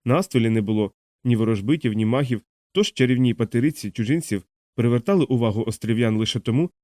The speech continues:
що були зроблені з коштовної деревини. Очолював місцеву громаду старий знедідуган, котрий пишався тим,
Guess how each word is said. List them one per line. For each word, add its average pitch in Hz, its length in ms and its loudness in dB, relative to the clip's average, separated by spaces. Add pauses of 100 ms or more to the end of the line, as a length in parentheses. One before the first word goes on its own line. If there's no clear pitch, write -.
(140)
що - 160 0
були 113 220 0
зроблені 117 440 0
з - 100 -12
коштовної 107 520 -2
деревини. 113 520 -2 (960)
Очолював 113 520 2
місцеву 117 440 0
громаду 117 340 0
старий 110 320 0
знедідуган, 113 640 -2 (280)
котрий 117 280 0
пишався 110 480 -2
тим, 175 240 -2